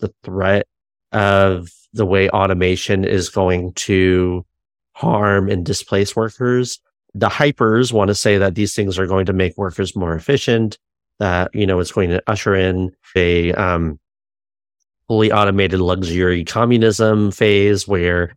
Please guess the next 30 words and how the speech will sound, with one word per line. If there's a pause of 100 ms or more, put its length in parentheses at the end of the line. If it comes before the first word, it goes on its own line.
(180)
workers
are
going
to
be
able
to
use
that
free
time (260)
and,
you
know, (340)
pursue
art
and
read
Plato
or
whatever. (460)
But, (120)
you
know, (180)
that's
not
how
late
capitalism
works.